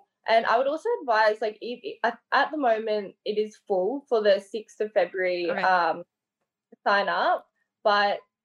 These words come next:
Speaker 1: every bi-monthly, so every second month, we have another Grit Girls Tri Day. So I would say get in early and get your spot.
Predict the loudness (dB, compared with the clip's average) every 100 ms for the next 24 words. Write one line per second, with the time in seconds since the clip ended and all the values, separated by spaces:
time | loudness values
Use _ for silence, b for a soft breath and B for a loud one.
0 | _ -2 -2 -2 -6 -4 -2 0 0 -4
1 | -8 -10 -8 -10 -4 2 2 2 -2 -4
2 | -4 -4 -2 -2 -6 _ _ -2 -2 0
3 | 0 -2 -2 -2 -2 -2 -8 -2 -2 0
4 | -2 0 0 -2 0 0 0 2 0 -2
5 | _ _ -2 0 2 4 6 6 4 2
6 | -4 _ _ -6 -2 -2 0 0 0 -4
7 | -2 0 0